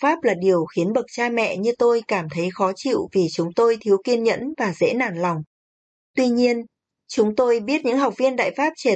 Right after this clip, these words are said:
tuổi này là đến để đắc Pháp, và chân ngã của các cháu thích tu luyện. Mặc dù nhiều cháu vẫn không thể nhận mặt chữ tiếng Trung,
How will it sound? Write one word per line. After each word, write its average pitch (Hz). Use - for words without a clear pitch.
tuổi 190
này 180
là 175
đến 175
để 269
đắc 240
Pháp, 311
và 190
chân 240
ngã 220
của 226
các 262
cháu 269
thích 311
tu 233
luyện. 214
Mặc 233
dù 202
nhiều 196
cháu 185
vẫn 214
không 269
thể 202
nhận 175
mặt 180
chữ 202
tiếng 226
Trung, 254